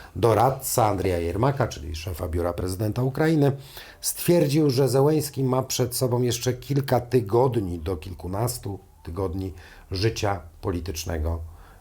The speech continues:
jako ktoś, kto zajmuje urząd prezydenta Ukrainy. W okresie przejściowym, zdaniem Arestowicza, Amerykanie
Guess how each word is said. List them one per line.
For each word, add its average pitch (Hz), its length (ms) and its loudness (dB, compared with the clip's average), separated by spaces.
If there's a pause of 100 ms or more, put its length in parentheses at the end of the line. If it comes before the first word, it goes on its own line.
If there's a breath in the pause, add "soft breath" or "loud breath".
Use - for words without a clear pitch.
jako 92 600 0 (140)
ktoś, 95 360 -2
kto - 220 -10
zajmuje 82 520 -2 (460)
urząd 85 480 -2 (180)
prezydenta 78 760 0 (200)
Ukrainy. 73 640 -4 (920 loud breath)
W - 80 0
okresie 165 380 6
przejściowym, 135 800 4
zdaniem 92 340 2
Arestowicza, 95 1040 0 (160)
Amerykanie 123 800 4